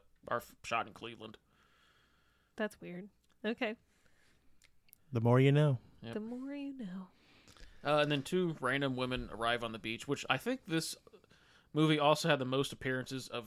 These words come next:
Speaker 1: a different, like, it wasn't a Geo Tracker, it was a Subaru
Speaker 2: It's not a Subaru, it's a Suzuki
Speaker 1: or
Speaker 2: Samurai.
Speaker 1: Suzuki Samurai. Yeah, it's like, I think there were, like,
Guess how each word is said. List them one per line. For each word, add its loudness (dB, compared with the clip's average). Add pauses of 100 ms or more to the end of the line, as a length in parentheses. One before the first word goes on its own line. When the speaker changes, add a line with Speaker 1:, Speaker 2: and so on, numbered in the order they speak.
(300)
Speaker 1:
a -6
different, -4 (380)
like, -8 (480)
it 0
wasn't 4
a 0
Geo 4
Tracker, 2
it -8
was -10
a -8
Subaru 0 (400)
Speaker 2:
It's -6
not -2
a -2
Subaru, -4
it's -10
a -6
Suzuki -4
Speaker 1:
or 4
Speaker 2:
Samurai. 2
Speaker 1:
Suzuki 0
Samurai. -2
Yeah, 2
it's -4
like, 0 (440)
I -20
think -4
there 2
were, 6
like, 0